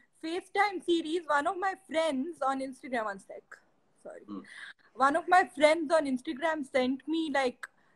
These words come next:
Speaker 1: an Italian photographer doing FaceTime series, and he's edit-, edited all the images so, like, with his graphic design skills,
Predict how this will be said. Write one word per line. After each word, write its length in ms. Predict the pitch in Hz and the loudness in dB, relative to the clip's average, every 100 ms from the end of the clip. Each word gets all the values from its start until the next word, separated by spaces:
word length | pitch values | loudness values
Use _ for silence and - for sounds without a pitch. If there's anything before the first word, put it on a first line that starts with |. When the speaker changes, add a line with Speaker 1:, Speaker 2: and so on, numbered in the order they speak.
| - | -4
Speaker 1:
an 100 | 262 | -2
Italian 520 | 254 - 247 254 311 | 0 2 4 2 0
photographer 640 | 269 262 247 226 277 311 302 | -4 0 0 0 -4 -2 -2
doing 360 | 233 262 285 | 0 -2 -2
FaceTime 680 | - 262 285 - 294 285 269 | -2 0 -2 2 2 4 2
series, 480 | - 247 233 262 330 | 2 2 4 2 2
and 140 | 254 269 | 2 2
he's 140 | 302 | 4
edit-, 320 | 254 226 240 - _ - - - | 4 6 4 2 _ -20 -20 0
edited 480 | 254 254 320 359 311 | 4 4 4 4 6
all 260 | 254 254 277 | 6 6 4
the 140 | 320 | 0
images 460 | 262 269 220 311 254 | 0 0 -2 -6 -6
so, 440 | - 285 302 285 - _ _ _ _ _ _ _ _ _ - | 0 4 6 4 0 _ _ _ _ _ _ _ _ _ -6
like, 380 | 208 254 - - - _ _ _ _ _ _ _ _ - - _ - | 2 2 2 -6 -16 _ _ _ _ _ _ _ _ -20 -20 _ -8
with 200 | 214 294 | -2 2
his 140 | 339 220 | 2 8
graphic 500 | 262 226 262 349 247 | 10 10 8 -2 -2
design 400 | 311 311 311 294 | 0 0 0 -2
skills, 520 | - 349 427 554 - | -4 -2 -2 -2 -10